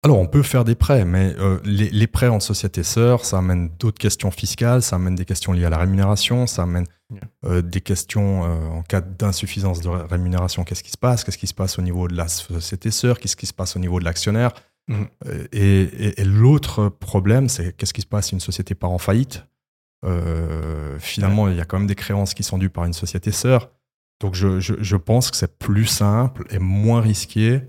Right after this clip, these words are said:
Speaker 1: d'un point de vue fiscal de créer une structure holding. Et, et ça, c'est quelque chose de, de faisable, euh, euh, par, euh, par quasi-fusion. Donc, on, on peut faire des, des, des, des, des fusions des différentes sociétés sous une société holding.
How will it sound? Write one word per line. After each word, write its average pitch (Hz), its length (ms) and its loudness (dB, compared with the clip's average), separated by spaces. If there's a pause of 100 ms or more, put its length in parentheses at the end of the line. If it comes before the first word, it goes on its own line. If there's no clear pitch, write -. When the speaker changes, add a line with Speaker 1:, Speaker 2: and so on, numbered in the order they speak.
(140)
Speaker 1:
d'un - 80 -16
point 104 140 -8
de 101 60 -4
vue 92 80 -4
fiscal 98 640 -2
de 98 220 -4
créer - 260 -8
une 92 80 -2
structure 92 400 -4
holding. 90 420 -2 (760)
Et, 92 100 -4 (100)
et 87 40 -2
ça, 92 160 -2
c'est 101 160 -4
quelque 95 280 -8
chose 95 300 -4
de, 95 160 -4
de 90 160 -4
faisable, 92 680 -2
euh, 82 360 -2 (440)
euh, 85 460 -6
par, 87 240 -4
euh, 85 120 0
par - 240 -8
quasi-fusion. 90 880 -2
Donc, 82 240 -8
on, 76 440 -8
on 80 80 -8
peut 104 300 0
faire 90 220 -4
des, 87 140 -4
des, 85 180 -2
des, 85 140 -4
des, 87 160 -4
des 85 120 -4
fusions 98 600 -4 (360)
des 101 200 0
différentes 98 400 -4
sociétés - 420 -8
sous 98 200 -8
une 92 160 -8
société 92 360 -6
holding. 87 260 -10